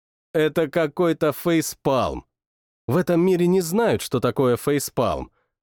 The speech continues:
Ну ладно, не имеет значения. Марк пытался замотивировать ребят чаще колдовать, но получалось так себе. Единственный, кто стабильно занимался, Корус.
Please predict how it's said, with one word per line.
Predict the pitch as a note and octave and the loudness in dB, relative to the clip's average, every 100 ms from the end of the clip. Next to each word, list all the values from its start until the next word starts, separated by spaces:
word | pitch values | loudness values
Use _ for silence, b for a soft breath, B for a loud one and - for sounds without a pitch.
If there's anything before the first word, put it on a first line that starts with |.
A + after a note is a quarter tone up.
| - | -4
Ну | F3 | 0
ладно, | G#3+ A3+ A2 | 2 0 0
не | G#2+ C#3 | 2 2
имеет | D#3 F3 C#3+ | 2 2 0
значения. | D#3 D#3+ - E3+ F#2+ D2 B1 _ _ _ _ | 0 -2 0 0 0 -4 -10 _ _ _ _
Марк | - G#3 D#3+ | -2 0 -2
пытался | - D3 G#3 G3 - D#3+ | -2 -2 0 -2 0 -2
замотивировать | B2+ D3 D#3 E3+ G#3 F#3 D#3+ C3+ | 0 0 0 -2 0 0 -2 -2
ребят | G#2 D#3 F#3+ F3+ | -2 0 0 -4
чаще | - F#3 F3+ - | -4 -4 -4 -4
колдовать, | C#3 D3+ C3+ C3+ C#3 F3 F#2 - _ _ - | -4 -2 0 0 0 -2 -4 -8 _ _ -4
но | F3+ | -2
получалось | A3 G#3+ - A#3 F#3 D#3+ | 0 -2 0 0 0 -2
так | - E3+ C3 | -2 -2 -2
себе. | - F#2+ E2 A#1+ - _ _ _ _ _ | -4 -2 -2 -4 -10 _ _ _ _ _
Единственный, | - B2+ D3 F3+ E3 - D3+ D3 | -2 0 2 0 0 0 2 2
кто | - B2+ | 0 -4
стабильно | B2+ - C3+ D#3 D#3 | -2 -2 0 2 0
занимался, | D3 C#3+ D3+ D#3+ F3+ - D#3+ | 0 0 2 2 0 -2 -4
Корус. | E3 - C3+ G#2 D#2+ A#1+ - | -4 0 0 0 -2 -8 -12